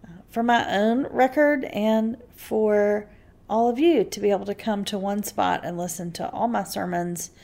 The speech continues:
no matter where I give them. Uh, there might be some here or there that don't get recorded, and my goal is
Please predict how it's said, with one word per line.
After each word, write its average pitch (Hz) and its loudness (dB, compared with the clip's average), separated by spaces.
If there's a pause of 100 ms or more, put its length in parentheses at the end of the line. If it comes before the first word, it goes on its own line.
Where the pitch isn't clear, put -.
(360)
no 214 -2
matter 214 2
where 196 2
I 190 4
give 185 -4
them. 220 -4 (920)
Uh, 190 -16
there 240 0
might 240 2
be 247 2
some 240 2
here 233 4
or 214 4
there 226 6
that 226 2
don't 226 4
get 226 4
recorded, 247 4 (320)
and 220 0
my 214 0
goal 330 6
is 180 -2